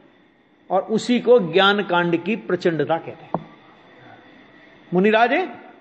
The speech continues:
छठे गुणस्थान में आ गए, आए ना? अब छठे गुणस्थान में आए तो तीन कसाय चौकड़ी का अभाव की शुद्धि तो है, लेकिन प्रचंड ज्ञान कांड नहीं है वहां पर।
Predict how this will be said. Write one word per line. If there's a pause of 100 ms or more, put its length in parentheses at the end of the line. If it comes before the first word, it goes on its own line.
(140)
छठे
गुणस्थान
में
आ
गए, (1000)
आए
ना? (220)
अब
छठे
गुणस्थान
में
आए
तो
तीन
कसाय
चौकड़ी
का
अभाव
की
शुद्धि
तो
है, (1400)
लेकिन
प्रचंड
ज्ञान
कांड
नहीं
है
वहां
पर।